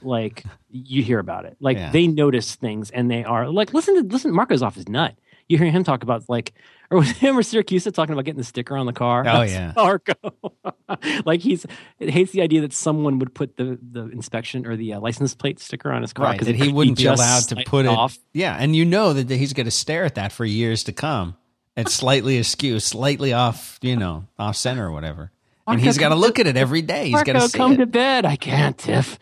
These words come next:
Speaker 1: The sticker. The sticker. Um, <laughs> I better make coffee. Um, I thought it was just super interesting, though, because it's, uh, this is, this shouldn't be the topic. You cut all this out.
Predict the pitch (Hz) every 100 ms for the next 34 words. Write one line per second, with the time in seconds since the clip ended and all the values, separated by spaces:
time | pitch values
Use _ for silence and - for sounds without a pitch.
0 | _ - 117 - 120 - - - - 113
1 | 95 135 - - 190 - 131 - _ _
2 | _ _ _ _ - - - 151 147 123
3 | 120 156 - - - - 1077 1077 1077 -
4 | 247 220 214 185 160 - 156 - - 117
5 | _ _ - - - - - - _ -
6 | 175 175 165 156 143 147 170 247 254 233
7 | 185 170 - 180 160 156 147 127 117 120
8 | 135 123 123 131 - 131 117 110 107 110
9 | 127 120 123 127 - 196 101 98 98 82
10 | 98 123 - 104 85 - 92